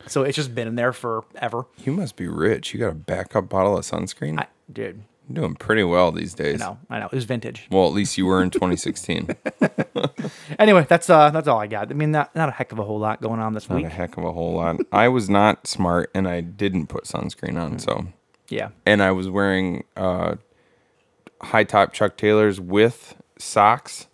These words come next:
Speaker 1: Oh, nice.
Speaker 2: So I definitely have
Speaker 1: Were they Argyle socks?
Speaker 2: Uh, no, they were, like, uh, like, pink confetti. Um,
Speaker 1: Okay.
Speaker 2: and then
Speaker 1: That's,
Speaker 2: I
Speaker 1: that's,
Speaker 2: had,
Speaker 1: that's still cool.
Speaker 2: you know, and then I had my shorts rolled up mid thigh, as you do.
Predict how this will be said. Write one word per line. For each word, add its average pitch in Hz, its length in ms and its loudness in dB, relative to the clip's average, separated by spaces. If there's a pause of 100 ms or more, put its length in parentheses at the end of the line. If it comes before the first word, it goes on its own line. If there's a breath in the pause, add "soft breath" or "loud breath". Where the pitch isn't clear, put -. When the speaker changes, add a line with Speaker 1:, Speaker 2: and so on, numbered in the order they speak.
(140)
Speaker 1:
Oh, 107 240 -2
nice. 101 420 -8
Speaker 2:
So 92 380 4
I 90 100 4
definitely 110 640 2
have 98 360 2
Speaker 1:
Were 120 80 -2
they 120 120 0
Argyle 107 460 -2
socks? 92 320 -12 (240)
Speaker 2:
Uh, 101 420 4
no, 107 340 4
they 101 120 6
were, 101 120 6
like, 92 300 2 (220)
uh, - 80 -6 (120)
like, - 340 -6
pink - 280 -4
confetti. 92 560 -6 (680)
Um, 98 600 2 (240)
Speaker 1:
Okay. 180 340 0 (120)
Speaker 2:
and 110 180 4
then 110 80 4
Speaker 1:
That's, 104 100 4
Speaker 2:
I - 40 2
Speaker 1:
that's, 113 160 6
Speaker 2:
had, - 80 4
Speaker 1:
that's - 140 -2
still 202 160 2
cool. 104 220 -12
Speaker 2:
you 120 120 2
know, 98 180 4
and 101 100 0
then 98 120 0
I 98 60 2
had 107 220 0
my 95 140 0
shorts 101 460 0
rolled 95 260 2
up 95 200 0
mid 90 280 -4
thigh, 90 320 -2
as 90 220 -4
you 87 80 -8
do. 92 320 -4